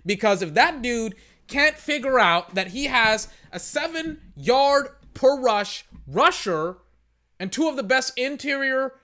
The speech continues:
guards in the N F L, two of the best interior offensive linemen, really three if you want to count the center, in the N F L, and maybe you should just run it a bunch of times with Big Chubb, I can't help you as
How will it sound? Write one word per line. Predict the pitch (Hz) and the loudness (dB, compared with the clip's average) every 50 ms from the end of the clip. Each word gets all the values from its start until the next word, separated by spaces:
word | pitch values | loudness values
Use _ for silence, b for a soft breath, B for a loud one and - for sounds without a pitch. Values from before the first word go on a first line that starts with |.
| b b 127 | b b -4
guards | 120 214 240 254 247 202 180 170 165 165 | 0 4 4 4 4 4 2 0 -2 -4
in | - 208 214 233 | -4 -4 -2 -2
the | 247 240 | -2 -4
N | 233 240 | -4 -2
F | 233 233 - - | -4 -4 -2 -2
L, | 165 156 151 | -2 -2 -2
two | 151 - 247 | -4 -6 -8
of | 240 | -6
the | 208 214 | -6 -4
best | 196 226 208 214 | -4 -6 -6 -6
interior | 220 220 220 233 233 220 220 | -10 -10 -8 -6 -6 -4 -2
offensive | 220 220 214 220 202 220 208 | -2 -4 -4 -6 -10 -8 -8
linemen, | 202 202 202 190 147 139 147 151 b b b b | -4 -4 -4 -4 -6 -8 -12 -14 b b b b
really | b 185 233 247 240 | b -2 -2 -2 -2
three | - - 240 262 247 202 | -4 -6 -2 0 0 0
if | 165 160 | 0 -4
you | 175 | -6
want | 175 180 180 | -6 -4 -4
to | 175 | -4
count | 170 - 185 185 190 | -4 -4 -4 -4 -4
the | - 170 | -8 -12
center, | - - 240 202 170 160 B B B B _ _ | -6 -6 -4 -4 -4 -6 B B B B _ _
in | 226 247 269 | -4 -2 -2
the | 277 269 | -2 -2
N | 254 | -2
F | 247 247 247 - - | -2 -4 -4 -2 -2
L, | 180 160 165 175 B B B B | 0 0 0 -2 B B B B
and | 160 196 | -6 0
maybe | 254 294 311 294 | 0 0 2 2
you | 277 277 | -2 -2
should | 233 262 226 | -2 -4 -6
just | 226 165 147 | -8 -8 -8
run | 139 131 143 190 254 | -6 -2 0 2 2
it | 320 311 294 | 2 2 0
a | |
bunch | 226 190 254 269 262 | 0 -2 -2 -2 -4
of | 262 - | -6 -10
times | 233 240 254 262 262 247 | -6 -4 -2 -2 -2 -4
with | 233 175 131 123 | -6 -12 -2 0
Big | 214 269 240 - | 0 0 0 -4
Chubb, | - - 277 294 262 202 - B B B B B _ | -4 -2 0 2 2 0 -2 B B B B B _
I | 247 302 320 | 0 0 0
can't | - - 254 311 302 262 | 0 -4 -6 -4 -4 -6
help | - 262 269 269 269 277 269 - | -4 -2 0 0 0 0 -4 -12
you | 208 202 208 196 185 180 180 180 b b b b _ _ | -10 -8 -6 -6 -6 -6 -8 -10 b b b b _ _
as | 233 233 233 226 226 226 208 - - | -2 0 2 0 0 -2 -4 -10 -16